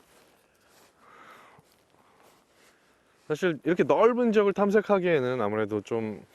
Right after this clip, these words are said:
뭐 시간이 걸리긴 하는데, 어, 지금 같은 저수온기에는 애들이 예민하기 때문에 뭐 이런 식으로 탐색을 할 수도 있고, 어떤 핀포인트에서는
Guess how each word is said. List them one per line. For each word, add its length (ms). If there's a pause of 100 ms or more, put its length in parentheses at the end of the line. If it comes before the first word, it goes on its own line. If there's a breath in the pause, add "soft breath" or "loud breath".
(1000 loud breath)
뭐 120
시간이 280
걸리긴 440
하는데, 580 (880 soft breath)
어, 180
지금 180
같은 260
저수온기에는 1120 (100)
애들이 220
예민하기 380
때문에 640 (200)
뭐 160
이런 220
식으로 280
탐색을 440
할 80
수도 220
있고, 420
어떤 240
핀포인트에서는 1080